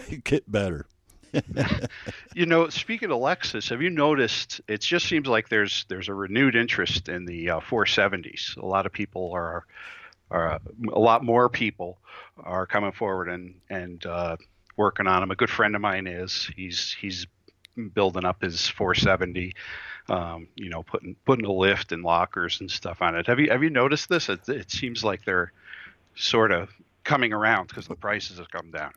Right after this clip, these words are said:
Speaker 1: Well, and it, that, that's the biggest reason right there. Um,
Speaker 2: Yeah.
Speaker 1: the, uh, they're, they're a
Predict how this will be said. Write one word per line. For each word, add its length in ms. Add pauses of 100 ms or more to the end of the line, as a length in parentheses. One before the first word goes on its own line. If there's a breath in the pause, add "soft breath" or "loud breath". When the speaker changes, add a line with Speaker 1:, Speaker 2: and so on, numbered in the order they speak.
Speaker 1:
Well, 400
and 200
it, 180
that, 260
that's 400
the 160
biggest 460
reason 420
right 220
there. 300 (280)
Um, 380
Speaker 2:
Yeah. 160 (540)
Speaker 1:
the, 380
uh, 160 (220)
they're, 320
they're 200
a 120